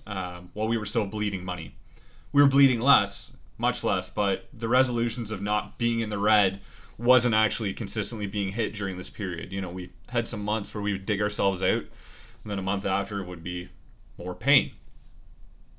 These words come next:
It took one more goal before I decided to fully tackle the big resolution, and that was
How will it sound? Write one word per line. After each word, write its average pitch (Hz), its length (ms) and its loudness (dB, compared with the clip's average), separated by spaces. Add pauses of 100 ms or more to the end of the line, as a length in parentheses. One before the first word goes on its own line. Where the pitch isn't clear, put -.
(120)
It 135 80 0
took 196 180 4
one 156 180 4
more 139 160 4
goal 113 320 2
before 101 280 0
I 104 60 2
decided 98 440 0
to - 60 -12
fully 101 320 -2
tackle 95 420 -2
the 92 80 -6
big 92 240 -4
resolution, 90 720 -6 (640)
and 110 120 -2
that 123 180 6
was 110 380 4